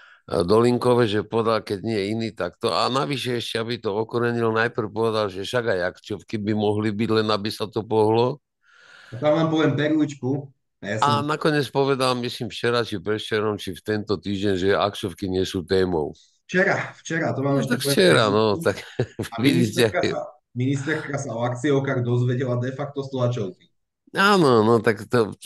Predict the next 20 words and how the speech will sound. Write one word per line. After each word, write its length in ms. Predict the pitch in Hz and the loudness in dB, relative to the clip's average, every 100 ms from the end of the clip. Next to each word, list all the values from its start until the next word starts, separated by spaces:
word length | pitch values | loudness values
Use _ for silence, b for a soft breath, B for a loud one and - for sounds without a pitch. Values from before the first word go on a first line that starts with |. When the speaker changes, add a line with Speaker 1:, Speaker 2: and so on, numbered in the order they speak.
| 104 | -12
Speaker 1:
no 400 | 101 - 127 113 | -10 -2 2 2
a 80 | |
tým 320 | 117 147 151 151 | 2 4 4 4
je 240 | 127 135 | 4 4
ale 320 | - 131 127 | 4 2 0
povedané 560 | 123 135 127 127 131 123 | 0 0 2 0 0 -4
všetko. 480 | - 131 135 - 104 | -4 -6 -6 -6 -4
No, 80 | 101 | -4
v 40 | - | -4
takej 320 | 123 - 110 | -6 -2 -6
koalícii 560 | - 113 110 107 - 110 | -2 -2 -2 -6 -6 -4
nemôžete 480 | 107 110 107 104 110 | -2 -2 -2 -4 -2
urobiť 560 | 107 107 101 104 90 | -2 -2 -2 -6 -4
úplne 400 | 131 127 110 95 | -4 -2 -2 -2
nič. 400 | 87 80 69 - _ B B B B B | -2 -6 -10 -16 _ B B B B B
A 160 | 101 | 0
neurobí 480 | 104 117 120 110 113 | 4 6 6 6 2
tam 240 | 113 110 110 | 2 2 2
nič 240 | 110 95 | 0 0
ani 480 | 98 104 101 92 | 0 0 0 -4